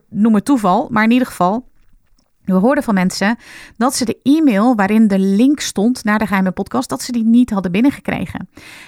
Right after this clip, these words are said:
En wij hadden achter de, hè, dus je schrijf je in, mirjamhegger punt N L slash geheime podcast. Daar vul je e-mailadres in en je naam. En als mensen dat gedaan hadden, dan kregen ze een pagina te zien van, "Hey, superleuk dat je mijn geheime podcast wilt luisteren. Wil je misschien nog een paar vragen invullen?"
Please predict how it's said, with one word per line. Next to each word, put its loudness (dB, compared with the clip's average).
En 2
wij 2
hadden 0
achter -4
de, -6
hè, -2
dus -8
je -10
schrijf -6
je -6
in, -2
mirjamhegger -6
punt -6
N -6
L -6
slash -10
geheime -2
podcast. -6
Daar -10
vul -6
je -2
e-mailadres 0
in -6
en -4
je -2
naam. 2
En -4
als -2
mensen -4
dat -6
gedaan 0
hadden, 0
dan -10
kregen -2
ze -6
een -6
pagina -4
te -10
zien -4
van, -4
"Hey, 0
superleuk -2
dat -6
je -12
mijn -6
geheime -4
podcast -4
wilt -6
luisteren. -2
Wil -2
je 2
misschien -2
nog -4
een -6
paar -6
vragen -4
invullen?" -8